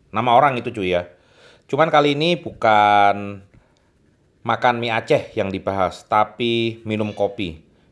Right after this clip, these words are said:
Coba lihat, cuy. Iseng banget kan, cuy? Gelas kopi dibalik, ditaruh di lepek, kemudian ditiup-tiup apa disedot-sedot, cuy.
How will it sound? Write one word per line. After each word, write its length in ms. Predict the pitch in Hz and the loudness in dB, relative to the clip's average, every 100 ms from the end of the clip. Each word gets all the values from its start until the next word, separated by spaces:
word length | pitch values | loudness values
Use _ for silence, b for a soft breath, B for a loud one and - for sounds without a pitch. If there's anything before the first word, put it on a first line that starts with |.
| _ | _
Coba 240 | 123 117 117 | 0 2 4
lihat, 240 | 113 104 | 2 0
cuy. 240 | 92 80 b b b _ | -8 -10 b b b _
Iseng 480 | 120 123 - 120 117 | -6 -4 -4 -6 0
banget 240 | 104 113 - | 0 0 0
kan, 240 | 127 123 | 0 0
cuy? 320 | 127 135 - - b b b b _ - | -4 -4 -8 -20 b b b b _ -2
Gelas 320 | 101 98 - | 0 0 0
kopi 320 | 107 101 110 | -4 -2 -4
dibalik, 800 | 98 95 95 85 90 131 147 - | -6 -4 -2 0 0 -2 -4 -10
ditaruh 640 | 107 - 101 98 101 98 | -12 -4 0 2 2 0
di 160 | - 92 | -4 -2
lepek, 880 | 90 85 - _ 120 139 151 - b b b - | 0 -2 -6 _ 2 4 2 -4 b b b -6
kemudian 800 | 104 107 104 104 107 113 131 131 _ _ | -4 -2 -4 2 4 4 0 -12 _ _
ditiup-tiup 800 | 98 98 107 104 - - 113 131 | -8 -6 -4 -4 -4 -4 -2 2
apa 240 | 123 113 113 | 0 0 -2
disedot-sedot, 640 | 95 - 98 110 - 95 - | -4 -4 -2 -2 -2 -4 -4
cuy. 300 | 87 73 | -10 -10